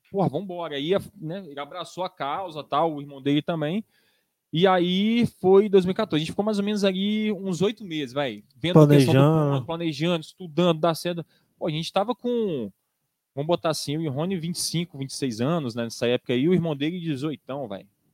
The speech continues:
Speaker 1: Pô, então,
Speaker 2: Sim.
Speaker 1: assim, a gente, pô, sonhando mesmo a parada. E aí a gente foi vendo, foi vendo, quando começamos a comprar as paradas, falou, "Mano,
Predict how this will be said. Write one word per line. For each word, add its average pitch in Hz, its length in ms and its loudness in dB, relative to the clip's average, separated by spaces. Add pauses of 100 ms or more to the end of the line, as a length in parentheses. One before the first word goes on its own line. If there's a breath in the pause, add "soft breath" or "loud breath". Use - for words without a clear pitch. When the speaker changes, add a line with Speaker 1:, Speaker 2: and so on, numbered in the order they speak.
Speaker 1:
Pô, 160 140 -10
então, 165 280 -4
Speaker 2:
Sim. 139 60 4
Speaker 1:
assim, 135 180 4
a 151 60 2
gente, 185 280 0
pô, 202 320 0
sonhando 214 480 -2
mesmo 226 220 -4
a 240 40 -8
parada. 196 560 -4
E 156 140 -2
aí 190 200 2
a - 20 2
gente 226 220 -2
foi 220 200 0
vendo, 190 300 -6
foi 196 140 -2
vendo, 196 180 -6
quando 196 180 -8
começamos 190 380 -10
a - 20 -20
comprar 190 220 -6
as 180 100 -4
paradas, 175 300 -2
falou, 185 180 -2
"Mano, 127 220 -2